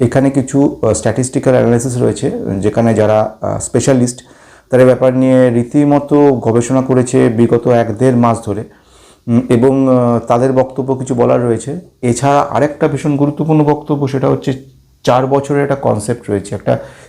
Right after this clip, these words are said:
হিস্টোরিক্যাল কনসেপ্ট, মানে বিগত বিশ বছর ধরে কী ডেটা হয়, মানে বাজেট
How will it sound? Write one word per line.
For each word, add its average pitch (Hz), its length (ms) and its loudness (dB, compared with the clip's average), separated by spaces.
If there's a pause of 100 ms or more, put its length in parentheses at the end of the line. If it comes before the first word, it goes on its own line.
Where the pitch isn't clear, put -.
হিস্টোরিক্যাল 147 520 2
কনসেপ্ট, 151 600 -4
মানে 113 340 -2
বিগত 120 320 2
বিশ 123 300 2
বছর 123 220 -2
ধরে 131 220 -4
কী 131 260 -4
ডেটা 120 260 0
হয়, 127 260 -2
মানে 107 380 -2
বাজেট 110 320 0